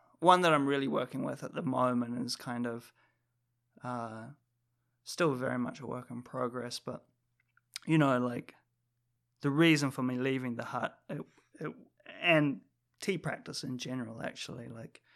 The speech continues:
uh, was that situations arose in which I was asked to leave the hut, and I, um, you know, like, I would say that I had forgotten what was important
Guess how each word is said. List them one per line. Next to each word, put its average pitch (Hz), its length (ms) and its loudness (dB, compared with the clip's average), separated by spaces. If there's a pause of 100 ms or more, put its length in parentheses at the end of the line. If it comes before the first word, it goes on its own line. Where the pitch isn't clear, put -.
(720)
uh, 120 340 -10 (120)
was 120 440 -4 (540)
that 120 320 -6 (640)
situations 143 760 2
arose 127 420 2
in 123 80 -2
which - 160 -8
I 123 180 -4
was 123 340 -8 (420)
asked 147 400 0
to 120 80 -10
leave 117 260 -8
the 120 120 -12
hut, 120 240 -6 (100)
and 123 160 -6
I, 120 320 -8
um, 120 320 -14 (920)
you 190 180 -8
know, 170 140 4
like, 156 160 2
I 151 80 6
would 151 180 2
say 165 260 4
that 147 140 2
I 147 120 0
had 123 120 -6
forgotten 123 680 -8 (720)
what 160 200 -6
was 156 120 -12
important - 460 -10